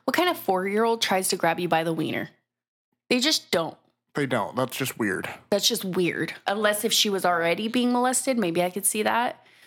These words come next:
Speaker 1: But no, absolutely not. You're a fucking liar. I'm sorry.
Speaker 2: Yeah, no.
Speaker 1: And after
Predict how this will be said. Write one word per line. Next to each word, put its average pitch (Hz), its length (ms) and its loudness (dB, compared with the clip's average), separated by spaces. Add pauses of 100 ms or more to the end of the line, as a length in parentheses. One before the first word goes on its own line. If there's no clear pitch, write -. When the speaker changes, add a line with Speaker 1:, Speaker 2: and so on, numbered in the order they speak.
(240)
Speaker 1:
But - 200 0
no, - 260 -6 (220)
absolutely 185 640 -2
not. 151 280 0 (100)
You're 175 200 0
a 165 60 -2
fucking - 280 -4
liar. - 440 -4 (200)
I'm 175 80 0
sorry. - 460 -4 (500)
Speaker 2:
Yeah, 131 360 0 (200)
no. 117 380 -2 (380)
Speaker 1:
And 214 260 0
after 226 540 0